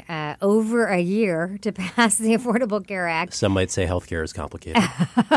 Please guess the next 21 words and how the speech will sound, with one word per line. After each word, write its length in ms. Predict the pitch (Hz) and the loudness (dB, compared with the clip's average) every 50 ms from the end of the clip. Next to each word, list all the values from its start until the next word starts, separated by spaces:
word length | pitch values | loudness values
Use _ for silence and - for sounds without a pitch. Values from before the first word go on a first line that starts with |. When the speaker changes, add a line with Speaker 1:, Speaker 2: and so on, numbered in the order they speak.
| - - - | 0 2 -4
Speaker 1:
It's, 240 | 240 - - - - | -6 -6 -6 -12 -14
it's 280 | - 233 - 247 214 180 | -14 -14 -10 -10 -10 -10
very, 300 | 196 175 196 180 175 156 - _ _ _ _ _ _ | -8 -8 -8 -10 -10 -12 -16 _ _ _ _ _ _
it's, 120 | _ _ _ - | _ _ _ -16
it's 180 | - 170 156 160 | -14 -14 -12 -12
deeply 520 | 165 143 160 170 170 160 - 160 165 170 | -10 -6 -6 -6 -6 -6 -8 -10 -10 -10
complicated, 540 | 160 - 156 156 160 - - - - - - - | -10 -10 -14 -14 -14 -16 -18 -16 -16 -16 -16 -12
hu-, 360 | - 208 202 202 214 190 - 190 | -10 -10 -8 -8 -10 -10 -12 -10
hugely 880 | 190 190 202 226 254 269 269 262 214 208 202 196 175 147 117 123 147 - _ _ _ _ | -2 2 4 4 6 6 6 4 2 0 0 0 0 -2 -2 -6 -8 -10 _ _ _ _
complicated. 560 | 180 170 165 - 170 147 151 135 - - - - - - - - - _ | -8 -8 -6 -8 -8 -10 -10 -12 -12 -14 -18 -20 -20 -20 -20 -20 -20 _
Um, 460 | - 226 226 226 220 214 214 214 220 - - _ | 2 4 6 6 8 6 6 4 2 -2 -2 _
I, 340 | 226 233 254 277 302 294 - _ | 2 2 4 4 2 0 -4 _
I 80 | - 254 | -6 -4
guess 200 | 254 349 381 - | -4 -4 -4 -2
what 160 | 330 262 - | -4 -4 2
I 220 | - 208 196 202 202 | 4 4 4 6 4
would 200 | 202 196 180 175 | 2 0 0 -2
say 520 | - - 202 196 180 175 175 175 175 - - | -8 -4 -2 0 2 2 2 0 -2 -4 -6
to 160 | - 196 180 160 | -4 -4 -4 -2
that 440 | 156 165 160 156 151 147 147 - - | 0 -2 -2 0 -2 -2 -4 -4 -2
is, 280 | 202 190 185 175 160 | 0 0 0 0 -4